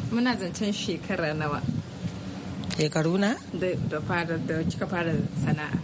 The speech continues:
Speaker 2: Mm, shekaru na kan da fara sana'a zan yi goma sha biyar.
Speaker 1: Shekara goma sha biyar?
Speaker 2: Eh, in na samu kaya zan ɗauko in siyar, insha Allah.
Speaker 1: To, ba mu labari, ya aka yi kika fara? Shin wata ce ta baki ki, ki saida mata ko ko kawai kina zaune ne?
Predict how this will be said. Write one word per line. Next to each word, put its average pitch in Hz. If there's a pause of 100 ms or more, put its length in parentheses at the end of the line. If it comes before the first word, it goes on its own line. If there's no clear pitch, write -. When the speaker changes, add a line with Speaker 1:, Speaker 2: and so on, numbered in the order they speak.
Speaker 2:
Mm, 220
shekaru 175
na 226
kan 202
da 170
fara 190
sana'a 165
zan 185
yi 170
goma 180
sha -
biyar. 139 (260)
Speaker 1:
Shekara 202
goma 190
sha 185
biyar? 175
Speaker 2:
Eh, 190
in 220
na 226
samu 196
kaya 202
zan 196
ɗauko 190
in -
siyar, 190 (100)
insha -
Allah. 160 (160)
Speaker 1:
To, 247
ba 240
mu 294
labari, 214
ya 185
aka 277
yi 233
kika -
fara? -
Shin 240
wata 226
ce 247
ta 202
baki 208
ki, 156 (240)
ki -
saida 196
mata 185
ko -
ko -
kawai 196
kina 196
zaune 160
ne? 185